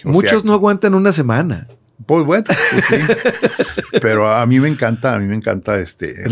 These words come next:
Speaker 1: encanta
Speaker 2: diferencia
Speaker 1: estar con los alumnos.
Speaker 2: en la vocación.
Speaker 1: Ahora, mira, me, el segundo factor son los
Speaker 2: Sí.
Speaker 1: alumnos.
Speaker 2: Sí.
Speaker 1: Eh, ciertamente el hecho de haber sido, eh, virtual
Speaker 2: Ujú.
Speaker 1: trajo como resultado,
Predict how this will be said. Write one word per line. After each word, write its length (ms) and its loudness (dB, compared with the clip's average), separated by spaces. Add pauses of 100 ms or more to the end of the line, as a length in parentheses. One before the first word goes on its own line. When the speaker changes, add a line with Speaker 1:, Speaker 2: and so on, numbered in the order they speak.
(120)
Speaker 1:
encanta 0 -
Speaker 2:
diferencia 420 0
Speaker 1:
estar 280 -2
con 140 -2
los 160 -2
alumnos. 540 -6
Speaker 2:
en 120 0
la 60 2
vocación. 500 -4 (140)
Speaker 1:
Ahora, 460 2
mira, 400 0 (340)
me, 220 2 (100)
el 220 2
segundo 380 2
factor 440 0
son 120 2
los 80 2
Speaker 2:
Sí. 60 4
Speaker 1:
alumnos. 540 2
Speaker 2:
Sí. 240 0 (560)
Speaker 1:
Eh, 680 4
ciertamente 1300 0 (140)
el 260 2
hecho 300 0
de 80 4
haber 220 2
sido, 640 0
eh, 220 0
virtual 720 0 (240)
Speaker 2:
Ujú. 280 -12 (180)
Speaker 1:
trajo 400 0
como 240 0
resultado, 800 -2